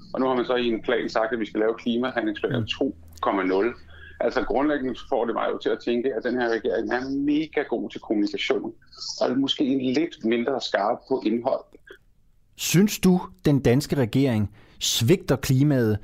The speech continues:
Speaker 2: ved at lancere en plan, der helt konkret går ud på, at der findes en god løsning efter to tusind og femogtyve?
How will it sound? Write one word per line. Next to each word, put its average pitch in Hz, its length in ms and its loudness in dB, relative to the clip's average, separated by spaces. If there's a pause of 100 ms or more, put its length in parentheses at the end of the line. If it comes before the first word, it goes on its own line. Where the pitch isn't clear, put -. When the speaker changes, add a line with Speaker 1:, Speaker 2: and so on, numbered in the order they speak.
(220)
Speaker 2:
ved 139 300 4 (260)
at 117 100 2
lancere 110 580 2
en 110 80 0
plan, 143 320 0 (340)
der 117 120 6 (320)
helt 208 360 0 (100)
konkret 135 400 2
går - 100 4
ud 170 140 6
på, 151 320 2 (260)
at 139 160 0
der 139 60 4
findes 143 280 2
en 147 100 4
god 127 200 4
løsning 117 340 2
efter 117 220 -2
to 110 160 0
tusind 98 280 0
og - 40 -2
femogtyve? 85 380 -4